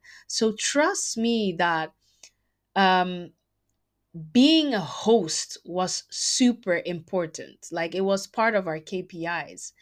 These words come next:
So someone steps in, it was, like, you bet that you,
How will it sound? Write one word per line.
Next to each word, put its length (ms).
So 460
someone 400
steps 440
in, 360
it 180
was, 320
like, 340
you 220
bet 380
that 80
you, 340